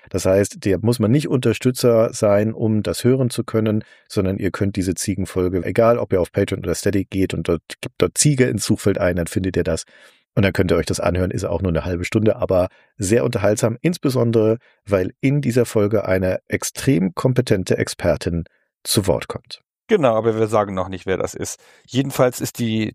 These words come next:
Speaker 2: Ziegenfolge auch hier nochmal verlinkt in den Shownotes, logischerweise, damit ihr da direkt hinkommt, falls ihr die bisher übersehen habt. Genau, es ist halt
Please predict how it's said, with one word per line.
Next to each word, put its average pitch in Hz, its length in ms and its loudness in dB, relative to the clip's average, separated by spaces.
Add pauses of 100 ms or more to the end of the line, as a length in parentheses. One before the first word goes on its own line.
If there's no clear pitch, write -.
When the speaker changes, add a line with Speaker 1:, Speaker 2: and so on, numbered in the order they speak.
Speaker 2:
Ziegenfolge 131 640 0
auch 101 100 -2
hier 127 140 0
nochmal 110 400 2
verlinkt 110 560 -2
in 101 140 -6
den 95 160 0
Shownotes, 117 460 0
logischerweise, 104 580 -2
damit 95 220 -2
ihr - 60 -4
da 95 120 0
direkt 95 320 -2
hinkommt, 113 320 -8
falls - 200 -2
ihr 92 80 -6
die 98 100 -6
bisher - 340 -4
übersehen 139 520 0
habt. 151 380 0 (640)
Genau, 113 360 4
es 107 80 -4
ist 135 120 -2
halt 143 180 4